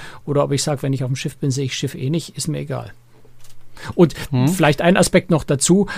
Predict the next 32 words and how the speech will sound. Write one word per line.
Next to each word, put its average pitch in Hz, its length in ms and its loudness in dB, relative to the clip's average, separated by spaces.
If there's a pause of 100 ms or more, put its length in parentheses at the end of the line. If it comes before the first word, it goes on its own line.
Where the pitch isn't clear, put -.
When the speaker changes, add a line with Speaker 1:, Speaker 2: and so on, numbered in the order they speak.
(120)
Speaker 1:
wenn 151 140 2
wir 156 120 4
sagen, 156 240 2
schwimmende 165 380 4
Plattenbauten, 147 680 0 (300)
schau 156 200 2
dir 156 100 4
mal 143 140 6
die 139 100 4
meisten 131 380 4
Hotels 135 340 0
an 123 120 0
Land 127 260 -2
an. 107 200 -6 (220)
Also 107 200 -8
schön 143 280 0
sind 139 160 0
die 131 120 -2
auch 131 160 0
nicht, 113 180 -2
oder? 123 240 -6 (800)
Speaker 2:
<laughs> - 60 -14
Nee, 190 340 4 (440)
die 147 120 4
meisten 185 560 4
tatsächlich 147 560 4
nicht, 139 260 4
zumindest 160 460 4
die 165 200 2
in 156 80 2
meiner 151 300 6
Preisklasse. 143 800 4